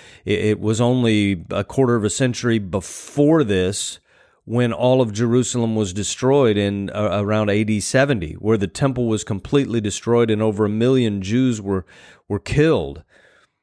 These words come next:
But there is this thing that John is seeing in the vision now, this incident, this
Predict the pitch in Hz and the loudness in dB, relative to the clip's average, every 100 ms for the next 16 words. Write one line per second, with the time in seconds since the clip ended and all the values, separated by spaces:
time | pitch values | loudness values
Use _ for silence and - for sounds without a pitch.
0 | _ _ 104 127 123 127 101 117 - 143 | _ _ -2 2 4 2 0 -2 0 0
1 | 143 110 107 127 135 113 - 147 143 135 | 0 0 0 0 0 -2 -2 0 2 2
2 | 123 104 131 117 110 104 104 123 147 98 | 0 0 0 0 -2 -2 0 2 2 2
3 | 98 110 107 110 110 123 117 117 113 110 | 0 0 -2 -2 -2 -4 -4 -2 0 -2
4 | - 101 - | -2 -4 -4